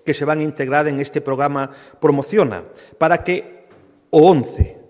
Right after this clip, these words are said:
de setembro, é dicir, cando comence o curso escolar, estes profesores estén xa nas aulas para garantizar a atención educativa.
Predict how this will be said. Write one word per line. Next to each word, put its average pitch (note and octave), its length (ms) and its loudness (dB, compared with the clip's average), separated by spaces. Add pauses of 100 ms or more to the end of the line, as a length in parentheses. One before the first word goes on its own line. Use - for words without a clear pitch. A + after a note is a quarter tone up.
(300)
de B2+ 80 -4
setembro, E3 560 -4
é C#3+ 80 -2
dicir, A#2+ 320 -8
cando A#2+ 240 -4
comence C3+ 320 -4
o A#2 80 -8
curso D#3 240 -6
escolar, D#3+ 480 -4
estes D#3 240 -8
profesores D#3 560 -6
estén D#3 480 -6
xa D#3+ 320 -2
nas C3 240 -6
aulas D#3+ 400 -2 (320)
para D#3+ 240 2
garantizar C#3 800 -4 (880)
a D3 80 -2
atención C#3+ 400 -2
educativa. - 480 -10